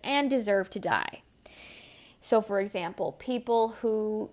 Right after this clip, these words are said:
uh, for whatever reason, cannot work, cannot pay their taxes because they can't work. People who are, let's say, on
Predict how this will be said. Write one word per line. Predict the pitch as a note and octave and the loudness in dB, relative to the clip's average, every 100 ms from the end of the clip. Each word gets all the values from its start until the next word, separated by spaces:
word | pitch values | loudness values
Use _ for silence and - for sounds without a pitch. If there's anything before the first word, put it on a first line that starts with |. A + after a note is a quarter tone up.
| - | -2
uh, | G3+ G3+ | 0 0
for | - A#3 | 0 0
whatever | A3+ A3 G#3+ A3 | 2 0 -2 -2
reason, | A3 A3+ A#3 A#3 | -2 -2 -2 -4
cannot | - B3 B3+ B3+ | -8 -6 -4 -4
work, | A#3 A#3 G3+ - - - _ _ _ _ _ | -2 -2 -2 -8 -18 -20 _ _ _ _ _
cannot | - A3+ A3 - | -2 2 2 0
pay | - B3 | 2 4
their | A#3 A3+ | 4 0
taxes | - G#3+ G3 - - - - | -2 -2 -2 -4 -6 -8 -10
because | - G#3 A#3 A#3+ | -12 -6 0 2
they | G#3+ | 2
can't | - - A#2+ - | -2 -10 -14 -10
work. | - D2 - - _ _ _ _ | -8 -8 -14 -20 _ _ _ _
People | - B3+ B3 A#3 | -2 2 2 2
who | A#3+ | 2
are, | A3 G#3+ - _ _ _ - | 2 2 -4 _ _ _ -8
let's | F#3+ - | -8 -2
say, | G3 F#3+ G3 - - - | -2 0 -2 -6 -20 -6
on | A3+ A#3 A#3+ | 0 0 -2